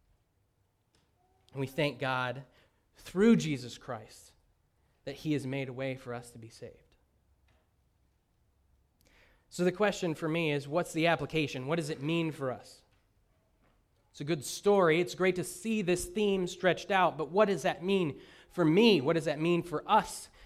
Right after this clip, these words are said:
And the application that I've been struck with over and over and over again is this: strengthen your faith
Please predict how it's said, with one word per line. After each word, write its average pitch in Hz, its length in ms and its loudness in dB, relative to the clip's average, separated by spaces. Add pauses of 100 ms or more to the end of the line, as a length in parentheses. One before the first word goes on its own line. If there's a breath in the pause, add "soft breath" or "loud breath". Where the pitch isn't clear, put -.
And 165 120 0
the 175 100 4
application 175 840 2
that 143 120 -6
I've 139 200 -2
been 123 220 -8 (680 soft breath)
struck 202 460 0
with 131 260 -2
over 180 300 4
and 135 100 0
over 160 340 2
and 139 100 -2
over 170 320 0
again 139 260 0
is 139 160 -6
this: 139 260 -4
strengthen 185 520 -4
your 147 100 -4
faith 143 600 -4